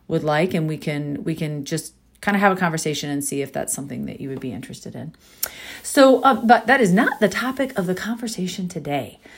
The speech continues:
The thing that I wanna talk about today is, um, luck. You know, I hear, I've had this thrown at me. Uh, I, I,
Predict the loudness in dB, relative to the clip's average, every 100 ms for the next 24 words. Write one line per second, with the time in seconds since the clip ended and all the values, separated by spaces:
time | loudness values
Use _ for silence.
0 | -20 -16 -2 2 4 4 2 0 -2 _
1 | _ -8 -4 -2 2 4 4 0 0 -2
2 | -2 -2 -2 -4 -6 -4 -2 0 0 -4
3 | -6 -6 -4 -4 -4 -6 -8 -14 -20 _
4 | -10 -6 -4 -4 -6 -10 -14 _ -14 -8
5 | -6 -8 -12 -18 -18 _ _ _ _ _
6 | _ _ _ -20 -20 -10 4 6 6 4
7 | 2 2 2 0 -2 0 0 -2 -4 -10
8 | _ _ 2 2 2 0 2 2 2 -2
9 | -6 -6 -4 -6 -6 -6 -6 -6 -8 -12
10 | _ _ _ _ _ _ _ _ _ _
11 | _ _ _ _ -16 -2 0 2 0 0
12 | -4